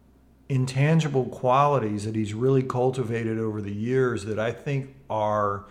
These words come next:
the X factors, not just for athletes, but any performer in any platform. And those are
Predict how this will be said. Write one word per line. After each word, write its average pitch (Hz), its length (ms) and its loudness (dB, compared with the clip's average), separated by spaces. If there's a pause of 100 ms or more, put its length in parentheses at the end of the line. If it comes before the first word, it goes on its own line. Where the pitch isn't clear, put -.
(300)
the 113 220 -6
X 135 300 -4
factors, 107 640 -4
not 143 220 -2
just 196 200 -6
for 135 160 -2
athletes, 117 680 -2 (420)
but 123 220 -6
any 151 260 2
performer 120 920 -2
in 110 200 -6
any 131 480 -2 (480)
platform. 95 800 -2 (160)
And 107 140 -4
those 110 260 -4
are 107 540 -4